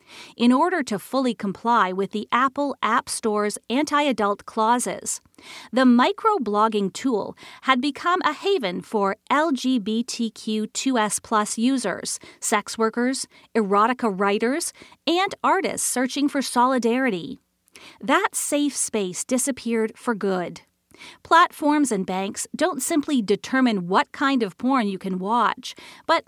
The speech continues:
also what kind of sex toys you can buy, if they allow you to buy them at all.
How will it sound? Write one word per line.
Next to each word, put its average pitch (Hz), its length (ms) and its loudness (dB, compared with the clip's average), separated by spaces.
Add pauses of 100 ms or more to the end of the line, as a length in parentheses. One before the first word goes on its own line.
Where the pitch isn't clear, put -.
(140)
also 381 400 2
what 220 300 -2
kind 349 260 0
of 269 80 -2
sex - 400 -4
toys 185 340 0
you 185 80 -6
can 185 180 -2
buy, 175 400 -2 (540)
if 285 240 -2
they 196 140 -2
allow 185 320 2
you 185 160 -2
to 180 80 -4
buy 202 220 0
them 196 140 -2
at 180 80 -2
all. 190 420 -2